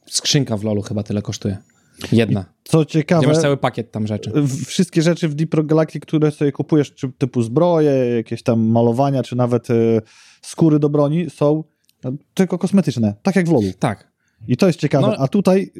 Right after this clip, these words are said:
Speaker 2: e, próbują zrobić grę i tylko wracają do tego. To, co w tamtej grze,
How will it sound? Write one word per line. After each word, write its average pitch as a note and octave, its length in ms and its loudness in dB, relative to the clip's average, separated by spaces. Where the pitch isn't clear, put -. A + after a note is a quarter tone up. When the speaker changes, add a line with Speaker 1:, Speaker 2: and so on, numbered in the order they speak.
Speaker 2:
e, C#3+ 40 -4
próbują E3 320 2
zrobić D#3+ 280 -2
grę D#3+ 200 2
i D#3+ 60 -8
tylko D#3+ 180 -4
wracają E3+ 340 2
do C3+ 100 2
tego. A2+ 260 0
To, D3+ 120 0
co D3 160 0
w - 80 -14
tamtej D3+ 340 0
grze, C#3 220 0